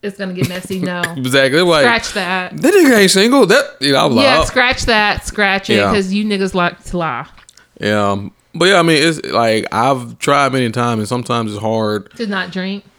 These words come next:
Speaker 2: from my e-, environment. Like, even with me
Speaker 1: Mm-hmm.
Speaker 2: trying to not drink, like you say, a lot of people disregard you saying that.
Speaker 1: And
Speaker 2: And
Speaker 1: then that's when I get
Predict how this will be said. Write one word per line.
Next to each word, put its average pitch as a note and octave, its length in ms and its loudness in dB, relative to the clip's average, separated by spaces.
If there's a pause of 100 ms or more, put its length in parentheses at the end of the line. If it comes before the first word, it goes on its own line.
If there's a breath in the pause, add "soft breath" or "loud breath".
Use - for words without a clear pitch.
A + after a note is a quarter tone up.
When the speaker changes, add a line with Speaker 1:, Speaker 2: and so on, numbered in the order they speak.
(380 soft breath)
Speaker 2:
from B2 320 0
my A2 680 2 (340 loud breath)
e-, G#2+ 120 0 (200)
environment. G#2 680 -2
Like, F#2+ 260 -2
even A2 400 -2
with G2+ 120 -2
me G#2 460 -2
Speaker 1:
Mm-hmm. F3+ 520 -12 (240)
Speaker 2:
trying A2+ 300 -2
to F#2+ 100 -4
not G2+ 240 -2
drink, F#2+ 640 -4
like G2+ 180 -2
you F#2+ 80 -6
say, G#2+ 140 -2
a G#2 60 -2
lot G#2 100 0
of G2 80 -6
people G2 240 -6
disregard F#2+ 800 -6 (640 soft breath)
you F#2+ 160 -4
saying F#2+ 340 -2
that. A#1+ 280 -4 (200)
Speaker 1:
And B3 100 0
Speaker 2:
And A#3+ 80 4
Speaker 1:
then C4 160 2
that's C4+ 200 0
when C#4 100 -2
I B3+ 80 -2
get A3 180 -6